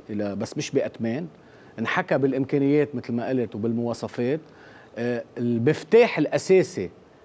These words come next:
للوصول إلى اتفاق بهذا الموضوع هو تحقيق تقارب،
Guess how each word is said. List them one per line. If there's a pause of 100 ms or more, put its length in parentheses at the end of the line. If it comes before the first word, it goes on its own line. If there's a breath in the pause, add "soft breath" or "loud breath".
(360 soft breath)
للوصول
إلى
اتفاق
بهذا
الموضوع
هو
تحقيق
تقارب،